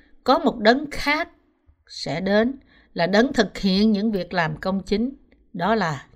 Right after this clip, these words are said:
Chúa Giêsu. Trong Kinh Thánh, người Sa-đu-xê là những nhà chính trị. Họ là những nhà chính trị của thế gian. Họ đặt tầm quan trọng lên chính trị của thế gian này hơn là sự phục vụ Đức Chúa Trời.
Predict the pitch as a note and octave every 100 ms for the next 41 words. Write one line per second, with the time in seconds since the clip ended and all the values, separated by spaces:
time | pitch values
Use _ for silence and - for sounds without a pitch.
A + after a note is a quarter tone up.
0 | - - F#3 F#3+ F3+ D#3 - E3+ D3+ -
1 | _ _ _ _ - - _ - - -
2 | _ _ _ _ _ _ _ _ _ _
3 | _ _ _ _ _ _ _ - A#3 G#3+
4 | G#3+ G3+ G#3+ A3+ C#4 - _ _ - G#3
5 | G#3 - B3+ C4 B3+ C4+ B3+ B3 G3+ F#3+
6 | F3 F3 G#3+ B3 D3+ G3+ A#3 A#3+ D3+ D#3
7 | - _ _ _ _ _ - G#3+ A#3 G3+
8 | A#3+ C4+ - B3 C#4+ E3 E3+ F3+ F3 B3
9 | A#3 A3 G#3 G3 _ _ _ _ _ G3
10 | A3 A3 G#3+ G3+ G3+ B3+ B3+ A3 F3+ A3
11 | A#3 A#3 C4 C#4 F#3+ D3 F3+ D#3+ - B3
12 | A#3+ G#3+ G#3 E3+ C#3+ - - A#3 B3+ B3
13 | F3 - E3 D#3 D#3 D3+ D#3 D3+ G#3 G#3
14 | A3+ G3 D#3